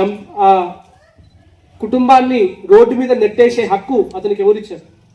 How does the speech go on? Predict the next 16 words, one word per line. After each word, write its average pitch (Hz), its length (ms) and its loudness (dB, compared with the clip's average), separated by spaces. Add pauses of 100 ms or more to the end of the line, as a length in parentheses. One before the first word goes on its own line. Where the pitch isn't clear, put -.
(1500)
ఆ 165 100 -6
హక్కు 180 160 -6
ఎవరికీ 214 380 0
లేదు. 190 400 2 (1040)
పొరపాటు 220 340 2
జరిగిపోయింది, 190 840 2 (1200)
బ్రేక్ 220 260 2
సరిగ్గా 196 280 -2
పడలేదు, 175 460 -4 (1040)
ఇవంతా 226 440 0
చేసినా 247 360 -2
పోయిన 208 360 0
ప్రాణం 208 400 -10
మనకు 196 220 -10
తిరిగి 180 320 -8
రాదు. 160 220 -12